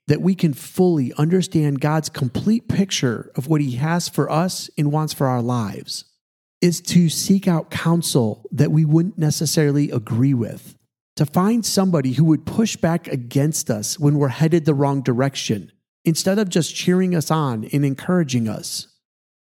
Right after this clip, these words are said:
It's actually quite healthy to find those who would be in disagreement with the things that we say and the plans that we make, to find someone who would push against us and cause us to stop and think and make sure we're doing the right thing.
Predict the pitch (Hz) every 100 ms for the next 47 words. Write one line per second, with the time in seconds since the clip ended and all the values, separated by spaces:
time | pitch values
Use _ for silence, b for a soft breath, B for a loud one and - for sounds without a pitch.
0 | - 135 - - 147 143 - 151 127 -
1 | 135 135 - 139 147 139 - 117 - _
2 | - 139 - 147 143 143 135 156 127 110
3 | 139 151 151 139 156 147 139 165 - 127
4 | 156 165 113 - 120 - 117 160 156 143
5 | 139 127 - - 156 175 185 190 - 151
6 | 131 - 151 147 143 147 131 117 131 208
7 | - - _ _ _ _ _ _ - 175
8 | - 185 202 185 - 185 180 151 113 -
9 | - 175 156 - - 233 - 151 135 143
10 | - 131 - - - - 175 151 175 208
11 | 240 - - 139 - 156 185 - - 135
12 | - - 156 120 - - _ _ 156 156
13 | 196 202 233 185 147 113 135 147 139 120
14 | 123 117 - - 113 95 82